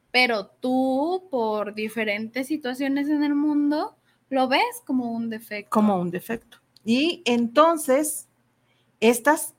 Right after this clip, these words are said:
Speaker 2: imperfecciones, así entre comillas de nuevo, pueden ser mínimas o imaginarias. Sin embargo, la persona puede pasar horas al día tratando de corregirlo.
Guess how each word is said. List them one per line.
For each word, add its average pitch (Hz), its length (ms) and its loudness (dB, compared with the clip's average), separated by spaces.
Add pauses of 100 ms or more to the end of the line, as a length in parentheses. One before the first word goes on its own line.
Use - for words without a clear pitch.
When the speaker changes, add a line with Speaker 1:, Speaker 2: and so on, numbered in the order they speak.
Speaker 2:
imperfecciones, 311 1500 4
así 175 280 -2
entre 170 220 -2
comillas 202 460 4
de 208 100 2
nuevo, 196 440 0 (800)
pueden 285 380 6
ser 294 280 6
mínimas 294 800 2
o 254 180 10
imaginarias. 294 1400 0 (1120)
Sin 302 360 0
embargo, 254 720 2 (100)
la 220 280 2
persona 233 520 0
puede 254 260 2
pasar 226 560 2 (260)
horas 254 520 6
al 208 220 0
día 196 380 -4 (360)
tratando 202 640 2
de 202 140 -6
corregirlo. 165 840 -8